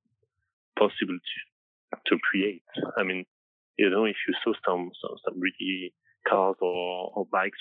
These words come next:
parts, they are, like, so crazy because they are optimizing every, um, forces, um, that goes into the,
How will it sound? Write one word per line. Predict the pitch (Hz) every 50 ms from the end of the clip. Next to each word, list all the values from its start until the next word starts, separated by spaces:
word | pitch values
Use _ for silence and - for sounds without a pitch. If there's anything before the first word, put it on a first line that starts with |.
| - -
parts, | - - - 104 - - - - - - - - - -
they | - 90
are, | 95 95 95 92
like, | 95 95 - - -
so | - -
crazy | - - 98 98 113 117 - 101 90 85
because | - 87 - 95 92 90 - - _ - - - - - _ _ _ _ _ _ _ _ _
they | - 104 101 104
are | - 101 98 98 95 95 95 - -
optimizing | 110 - - - 90 90 101 113 110 104 - 101 90 92 101 - -
every, | 104 107 107 104 107 107 107 107 104 107 107 - - - _ _ _ _ _ - 113
um, | 101 95 90 87 90 87 87 85 85 85 _ _ _ - - - - _ - - -
forces, | 101 101 107 107 - - - 82 82 90 101 - - - - - - _ _ _ _ _ _ _ _ _ _ _ _ _ _ _ _ _ - 120
um, | 101 92 87 85 90 90 90 95 98 98 92 90 - - - - -
that | - - - - _ - - - _ -
goes | 107 107 110 104 - -
into | - 101 107 110 - - 98 98
the, | 95 95 90 87 87